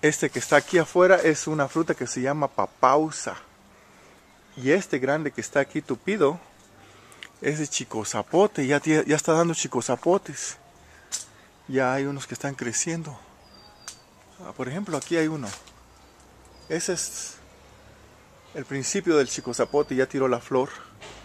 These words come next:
Ya empieza a crecer la frutita. Yo pienso que en unos, en unos, en un mes, mes y medio ya está dando frutas este chicozapote, que es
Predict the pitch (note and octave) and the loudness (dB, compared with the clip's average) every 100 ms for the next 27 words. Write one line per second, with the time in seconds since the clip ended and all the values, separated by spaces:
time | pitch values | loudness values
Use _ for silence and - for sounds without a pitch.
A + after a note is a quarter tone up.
0 | - - - - - - - B2+ B2 C3+ | -20 -20 -20 -20 -20 -20 -8 -2 0 2
1 | C3 C3 A#2 G2 B2+ A#2+ - B2+ G3 F#3 | 2 4 2 4 6 4 2 0 0 6
2 | D#3 D#3+ D3+ F3+ F3 D3+ C#3+ C3+ C#3+ D#3 | 8 6 4 -2 0 0 0 0 -2 -4
3 | C#3+ C3+ - - - - - - - - | -4 -6 -10 -12 -20 -20 -20 -20 -20 -20
4 | - - - - - - - - - - | -20 -20 -20 -20 -20 -20 -20 -20 -20 -20
5 | - - - D#3 E3+ F3 D#3+ D#3 D3 - | -20 -18 -10 -6 -4 -4 -2 -2 -6 -12
6 | D#3+ - E3+ A3+ F#3 G3+ G#3 - D#3 E3+ | -12 -4 -2 2 4 4 2 -4 -4 -4
7 | E3 D3 D3 D3 C3 C3 B2 - C3+ B2+ | -4 -2 -2 0 0 0 -2 0 0 0
8 | C3 B2 G#2+ - - - C3 A#2+ - C3+ | -2 -2 -4 -8 -8 -4 -2 -2 0 -4
9 | - - - B2+ - A2+ C#3 C#3+ - - | -4 -10 0 0 2 4 4 2 -2 0
10 | G#2+ B2 - | 2 4 0